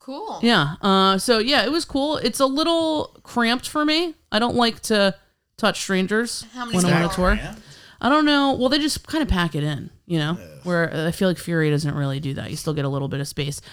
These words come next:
Speaker 2: but it's cool because it's unique. So you can actually sail while you're out if you get some good wind. Um, another thing that is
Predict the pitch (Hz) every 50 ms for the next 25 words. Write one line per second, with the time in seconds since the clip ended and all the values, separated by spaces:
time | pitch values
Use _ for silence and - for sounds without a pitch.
0 | - - 269 285 277 - - 330 330 320 - 233 262 240 285 269 240 247 - -
1 | 240 262 320 339 - - - - 190 175 202 196 185 - - 175 160 - - -
2 | 180 202 - - - - _ _ _ 165 143 135 131 131 139 139 113 123 143 -
3 | - 170 - - 147 156 156 147 - - - 170 160 151 143 147 151 156 160 165
4 | 180 175 - - - - - - _ - 180 175 170 170 180 - 220 226 262 277
5 | 320 285 285 311 302 294 277 262 254 247 226 - - 202 202 202 190 185 175 -
6 | -